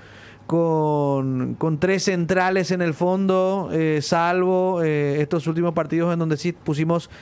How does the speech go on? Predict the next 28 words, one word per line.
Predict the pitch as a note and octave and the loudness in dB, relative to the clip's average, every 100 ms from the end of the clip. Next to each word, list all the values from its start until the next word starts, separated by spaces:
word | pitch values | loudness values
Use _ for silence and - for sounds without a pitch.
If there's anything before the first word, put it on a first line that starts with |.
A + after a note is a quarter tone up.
| - - - | -20 -16 -4
eh, | D3+ C#3+ | 0 2
a | D3 | 2
dos | D#3+ | 2
laterales | E3 D#3+ D#3+ D3+ E3 E3 | 0 0 0 0 0 0
de, | D#3+ D#3 D3 C#3 C#3 | 0 2 0 0 0
de | D#3 | 0
oficio. | D#3 D#3 D#3 | 0 -2 -2
Pero | D#3 E3+ E3+ - - | 0 0 -2 -8 -6
vos, | D3+ G#3+ A3+ - | 0 0 -2 -10
¿cómo | - A3 B3 | -2 0 0
te | A#3+ | -2
sentís | A3 A3 G3 G#3 | -2 -2 -2 0
más | G#3 | -2
cómodo? | - D#3+ D#3 D3+ | -2 -2 0 0
¿Esa | D#3+ F#3 | 0 0
línea | G3 G#3 G3 | 0 0 0
de | |
tres | F3+ G3+ | 0 -2
te | G#3 | -2
sienta | E3+ G#3 G3+ | -2 -2 0
bien | G3 A3+ C#4 C4 - - - | 0 0 0 -4 -10 -20 -12
o | - F#3 A3 B3+ C3 | -2 0 2 0 -2
preferís | F#3+ F#3+ F#3 G3+ | 0 2 2 2
la, | G3 F#3 E3 D#3 D#3 | 2 2 0 0 0
la | E3+ | 0
línea | F3 F#3 | 2 0
de | F3 | 0
cuatro? | C#3+ A#2+ A#2 | -2 -2 -4